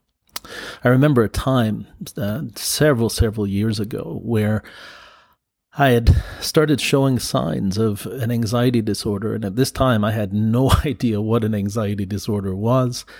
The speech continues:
I just knew that I was going through periods where I felt like I was dying. I felt like I was out of control. My heart was racing, my stomach was upset, my head was spinning, and I thought I was dying. I thought I was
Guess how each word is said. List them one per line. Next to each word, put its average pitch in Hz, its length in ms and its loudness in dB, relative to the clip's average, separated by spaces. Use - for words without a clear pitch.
I 175 80 -6
just 190 240 -4
knew 151 200 6
that 123 120 4
I 113 60 2
was 107 160 0
going 113 260 0
through 113 180 -2
periods 113 680 0
where 104 400 2
I 101 140 -2
felt - 640 -4
like 101 240 0
I 101 60 2
was 95 180 2
dying. 90 540 -2
I 90 80 -6
felt 101 200 -2
like 104 220 0
I 104 60 4
was 98 180 4
out 95 140 4
of 95 120 -6
control. 113 840 0
My 101 140 2
heart 107 260 4
was 104 240 2
racing, 107 480 2
my 95 140 0
stomach 110 420 0
was 101 180 0
upset, 104 560 0
my 90 200 -2
head 117 260 2
was 104 180 -2
spinning, 104 540 0
and 104 220 0
I 95 80 2
thought 95 180 0
I 107 80 4
was 104 220 2
dying. 104 520 2
I 90 120 0
thought 95 240 0
I 101 60 4
was 98 420 0